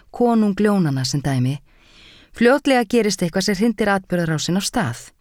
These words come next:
Það kallast kveikja eða agn. Oft þarf aðalpersónan að fást við ókunnar eða framandi aðstæður, eins og þegar Simbi og Nala stelast í Fílakirkjugarðinn. Fyrsta þættinum lýkur þegar sagan tekur óvænt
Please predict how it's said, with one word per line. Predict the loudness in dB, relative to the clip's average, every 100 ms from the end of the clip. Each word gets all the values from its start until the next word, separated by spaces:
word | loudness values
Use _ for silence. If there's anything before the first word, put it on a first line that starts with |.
| _ _ _ _ -6
Það | -4 -4
kallast | -2 -2 -4 -10 -10
kveikja | -2 -2 -2 -6 -8 -8 -8
eða | -6 -4
agn. | -6 -8 -20 _ _ _ _ _ _ -20 -20 -20 -20 -6
Oft | -4 -4 -2
þarf | -2 0 0
aðalpersónan | 0 0 -2 -2 0 0 0
að | -2
fást | -4 -2
við | -4 -2
ókunnar | -2 -2 -2 0 0 0 -2
eða | -4 -4
framandi | 0 2 2 0 -2
aðstæður, | 0 -2 0 0 -2 -4 -16 -20 -12 -6
eins | -4
og | 0
þegar | 0 0
Simbi | 0 0 0 0
og | 2
Nala | 2 2 2 0 -2 -6 -16
stelast | -10 -2 0 2 0 -2
í | -2 -2 -4 -10 -2
Fílakirkjugarðinn. | 0 0 0 -4 -2 -2 -2 -2 -4 _ _ _ _ _ -20 -20 -20 -8
Fyrsta | -4 -2 -2
þættinum | 0 0 0 0 2
lýkur | 2 -2 -2 -2
þegar | 0 0
sagan | 2 2 2 0
tekur | -2 -4 -2 0
óvænt | 0 0 -2 -4